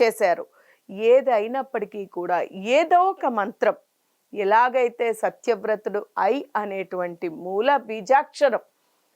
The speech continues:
సరస్వతి మూల బీజాక్షరమైనటువంటి ఐని పట్టుకున్నాడో, ఏదో ఒక గురువు ద్వారా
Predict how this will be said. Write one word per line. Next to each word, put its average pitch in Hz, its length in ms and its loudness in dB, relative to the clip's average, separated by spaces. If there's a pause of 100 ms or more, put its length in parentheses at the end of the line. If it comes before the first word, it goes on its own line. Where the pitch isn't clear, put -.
(160)
సరస్వతి 320 1160 0
మూల 285 380 0
బీజాక్షరమైనటువంటి 240 1400 0
ఐని 202 340 -2
పట్టుకున్నాడో, 185 1040 -2 (480)
ఏదో 330 380 2
ఒక 427 300 2
గురువు 240 560 -2
ద్వారా 202 680 2